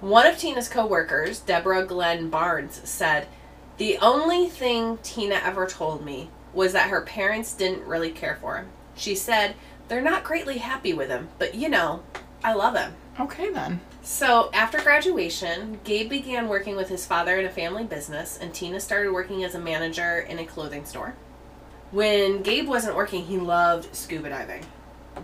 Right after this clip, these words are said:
Speaker 1: Have you ever been scuba diving?
Speaker 2: No.
Speaker 1: Me either. I want to, I think.
Speaker 2: No.
Speaker 1: You
Speaker 2: No
Speaker 1: don't wanna
Speaker 2: thanks.
Speaker 1: do that? You have no interest in doing that?
Speaker 2: No.
Speaker 1: Well, it was clear that this was, like, a passion of his. Kinda like my writing.
Speaker 2: Yeah.
Speaker 1: That kind of thing. It's a passion of his.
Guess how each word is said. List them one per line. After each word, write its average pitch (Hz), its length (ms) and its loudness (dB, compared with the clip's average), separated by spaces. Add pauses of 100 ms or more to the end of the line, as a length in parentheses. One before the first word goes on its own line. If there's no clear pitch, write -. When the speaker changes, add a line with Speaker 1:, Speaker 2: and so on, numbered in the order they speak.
(460)
Speaker 1:
Have 196 140 -4
you 196 80 0
ever 208 180 -2
been 202 140 -6
scuba 202 200 -8
diving? 214 300 -6
Speaker 2:
No. 185 300 -2 (360)
Speaker 1:
Me 165 180 -4
either. - 260 -6 (260)
I 349 120 6
want - 300 4
to, 254 280 -4
I 233 60 -4
think. 247 280 -6 (280)
Speaker 2:
No. 180 380 -4 (600)
Speaker 1:
You 285 60 -6
Speaker 2:
No 254 60 0
Speaker 1:
don't 202 100 -2
wanna 180 120 2
Speaker 2:
thanks. 165 80 -4
Speaker 1:
do 160 60 -8
that? 160 200 -4
You 165 100 -4
have 160 100 -4
no 160 580 -2
interest 165 300 -12
in 165 80 -10
doing 160 100 -10
that? - 140 -12 (840)
Speaker 2:
No. 220 140 -12
Speaker 1:
Well, 185 320 6 (680)
it 254 60 2
was 240 140 6
clear 233 280 2
that 175 200 2
this 175 240 -2
was, 170 180 -4
like, 147 240 -4
a 156 80 -10
passion - 440 -10
of - 80 -14
his. - 240 -10
Kinda 214 280 0
like 190 220 0
my 147 300 0
writing. 165 680 0
Speaker 2:
Yeah. 214 320 2 (340)
Speaker 1:
That - 200 4
kind - 160 -6
of - 60 -10
thing. - 260 -10
It's - 200 -6
a - 40 -10
passion - 540 -12
of - 120 -14
his. - 200 -12